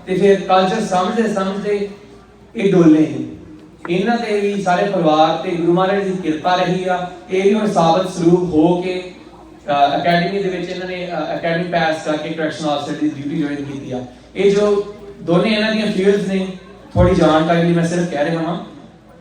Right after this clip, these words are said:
ਜੇ ਤੁਸੀਂ ਸ਼ੈਰਿਫਸ ਡਿਪਾਰਟਮੈਂਟ ਜੁਆਇਨ ਕਰਨਾ, ਦੋ ਅਲੱਗ ਚੈਨਲਸ ਨੇ। ਇੱਕ ਕਰੈਕਸ਼ਨਲ ਅਫਸਰ ਦਾ ਜੋ ਕਿ ਜੇਲ੍ਹਾਂ ਦੇ ਵਿੱਚ ਕੰਮ ਕਰਦੇ ਆ, ਕੈਦੀਆਂ ਨੂੰ ਸਾਂਭਦੇ ਆ, ਕੈਦੀ means prisoners, they take care of the prisoners and make sure that everything is safe। ਤੇ ਇੱਕ ਹੈਗੀ ਹੈ ਡੈਪਿਊਟੀ ਦੀ ਜੌਬ,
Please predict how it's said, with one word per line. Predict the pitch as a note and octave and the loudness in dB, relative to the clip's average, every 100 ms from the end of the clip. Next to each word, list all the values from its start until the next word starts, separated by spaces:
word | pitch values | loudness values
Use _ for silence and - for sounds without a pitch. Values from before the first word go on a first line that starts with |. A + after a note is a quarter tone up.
| - | -10
ਜੇ | C#3 D#3 F3 | 2 4 4
ਤੁਸੀਂ | F3+ G3 | 2 -2
ਸ਼ੈਰਿਫਸ | - D#3+ E3 E3+ | 0 0 0 -2
ਡਿਪਾਰਟਮੈਂਟ | E3+ E3+ F3 F3 | 0 0 0 -2
ਜੁਆਇਨ | D#3+ D#3 | -2 -2
ਕਰਨਾ, | D#3+ D#3 F3 | -2 -2 0
ਦੋ | D#3+ D3 D3+ D#3 - - - - C#3+ | -2 0 2 2 -2 -14 -18 -6 -2
ਅਲੱਗ | D3 C#3+ | 0 0
ਚੈਨਲਸ | E3 D3+ C#3+ C3 B2+ | 0 0 0 -2 -6
ਨੇ। | B2 | -6
ਇੱਕ | D3+ D#3 | -6 -2
ਕਰੈਕਸ਼ਨਲ | D3 C#3+ F#3+ F#3+ F#3+ | -2 -2 -4 0 0
ਅਫਸਰ | F#3+ G#3 G3+ | 0 -2 0
ਦਾ | G3+ G#3 - - | 0 0 -4 -6
ਜੋ | D#3+ E3 | 0 0
ਕਿ | |
ਜੇਲ੍ਹਾਂ | E3+ D3 D#3 G3+ G#3+ | 0 0 2 2 2
ਦੇ | |
ਵਿੱਚ | G#3+ | -2
ਕੰਮ | F#3+ F#3 F#3+ | -2 -2 -2
ਕਰਦੇ | F#3 F3 F3+ | -2 0 0
ਆ, | F#3 | 0
ਕੈਦੀਆਂ | F3+ E3 D#3 E3 F3 | 0 -2 -2 0 0
ਨੂੰ | E3+ | 0
ਸਾਂਭਦੇ | E3 F3 G3 F#3+ | -2 -2 -2 0
ਆ, | F3 | 0
ਕੈਦੀ | E3+ D#3 D#3+ | 0 -2 0
means | D#3 D#3 - D3+ | 0 0 -2 -4
prisoners, | D3 D#3 E3+ | -4 -2 -4
they | E3+ C#3 C3 | -6 -10 -10
take | C3 | -10
care | C#3 C3+ | -10 -10
of | C3 | -10
the | C#3 | -12
prisoners | C#3 E3 F3 - - - - C#3 | -8 -8 -10 -16 -20 -20 -12 -8
and | C#3 | -6
make | C#3+ D3 | -6 -4
sure | C#3+ | -2
that | D3 | -2
everything | D3 D3 C#3 C3 | -2 -4 -6 -6
is | B2+ | -6
safe। | E3 - - - - - - | -6 -6 -10 -18 -20 -20 -6
ਤੇ | E3+ | 4
ਇੱਕ | F3+ F3+ | 4 4
ਹੈਗੀ | F#3 F#3+ | 2 2
ਹੈ | G#3 D#3 | 2 2
ਡੈਪਿਊਟੀ | C#3+ E3+ E3+ D#3 | 4 4 4 4
ਦੀ | C3+ B2 A#2+ - - | 0 -4 -8 -14 -10
ਜੌਬ, | C3+ B2+ A#2 A2 | -2 0 0 -4